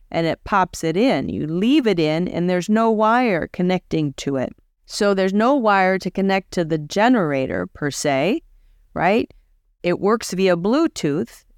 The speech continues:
And so there's a circular pad that gets placed in specialized underwear, and it hovers right over the area where the lead is in the back.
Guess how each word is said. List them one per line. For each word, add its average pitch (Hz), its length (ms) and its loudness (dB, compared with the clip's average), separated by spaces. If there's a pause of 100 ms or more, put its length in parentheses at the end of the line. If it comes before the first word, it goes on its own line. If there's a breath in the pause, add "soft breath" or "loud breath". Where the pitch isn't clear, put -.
And 185 180 0
so 185 500 2 (140)
there's 165 420 -2 (100)
a 156 80 -4
circular 190 720 0
pad 170 720 -2
that 156 100 0
gets - 280 -6
placed 180 540 -2
in 180 320 0
specialized 165 840 -2
underwear, 175 640 2 (400)
and 165 400 -2
it 160 220 -2 (260)
hovers 202 520 0
right 180 320 2
over 165 580 0
the 170 240 0
area 156 360 2
where 147 180 0
the 147 140 2
lead 147 440 0
is 143 640 -2 (120)
in 147 180 -2
the 143 80 0
back. 135 460 -2